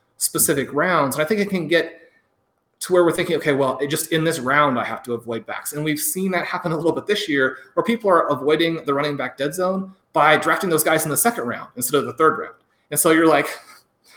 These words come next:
you're drafting that profile that is a very losing profile just earlier in order to avoid the part that doesn't matter. It's not the round specifically. It's the fact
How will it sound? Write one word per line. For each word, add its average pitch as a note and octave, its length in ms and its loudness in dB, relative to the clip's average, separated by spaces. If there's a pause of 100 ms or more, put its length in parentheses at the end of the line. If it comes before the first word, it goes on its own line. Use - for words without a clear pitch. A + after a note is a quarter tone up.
(360)
you're E3+ 280 2
drafting F#3+ 480 0
that D#3 200 0
profile A#2+ 720 0 (140)
that C#3+ 160 -2
is C3+ 180 -2
a C3+ 60 0
very D#3+ 380 2
losing D#3 280 0
profile D#3 480 0
just - 280 -4
earlier C3 640 2
in C#3+ 80 -4
order D3 240 4
to D3+ 80 0
avoid C#3 280 -2
the D3 60 0
part C#3+ 200 -2
that B2 100 -6
doesn't C3 280 -4
matter. B2 280 -4
It's G#2+ 120 -6
not G#3 240 -2
the C3+ 100 -2
round D3 420 -2
specifically. - 640 -8 (800)
It's G3 140 2
the G3 120 2
fact - 360 2